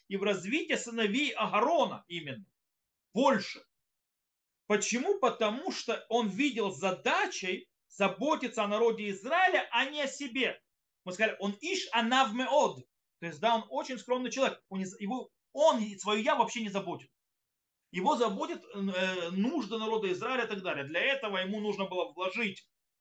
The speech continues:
Агарон и его, его дети должны продолжать передачу Торы, чтобы быть слу-, священником. Так избрал Всевышний. Поэтому их нужно научить на максимум. И поэтому он вложил в них больше времени и усилий,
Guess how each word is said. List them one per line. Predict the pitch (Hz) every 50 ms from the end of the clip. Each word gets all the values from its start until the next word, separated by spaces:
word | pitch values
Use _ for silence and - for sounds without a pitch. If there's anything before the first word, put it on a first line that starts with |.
| _ _ _ _
Агарон | - 175 175 185 180 185 196 214 254 269 247 208 - 143
и | 151 165
его, | 175 180 185 196 196
его | 190 139 - - 202 196 214 226 226 - 185
дети | - - 226 220 208 - 156
должны | 143 160 160 160 196 208 190
продолжать | - 185 180 170 165 156 202 202 180 - -
передачу | 165 160 160 170 160 - 156 147 135
Торы, | 214 208 180 160
чтобы | - - 151 147
быть | - 180 185 180
слу-, | 170 170 160 160
священником. | 170 180 - - 220 208 185 - - 254 - _ - _
Так | - 214 208 208
избрал | 196 185 156 175 185 170 175
Всевышний. | - 139 131 131 131 131 - 160 - _ _ _ _
Поэтому | - 220 247 285 330 330 294 269 262
их | 226 -
нужно | 226 269 269 262 262
научить | 240 220 202 226 220 196
на | 233 254 254
максимум. | 269 294 320 294 226 - - - - 139 123 - - _ _ _ _ _ _ -
И | 165 180
поэтому | 208 226 247 247 262 262 233
он | 202
вложил | 190 233 240 202 190 233 320 311 254
в | 220
них | 233 214 190 - -
больше | - 277 285 269 247 - - - 185 180
времени | 180 247 254 233 220 208 202 196
и |
усилий, | 202 202 196 - - - 427 381 285 262 285 262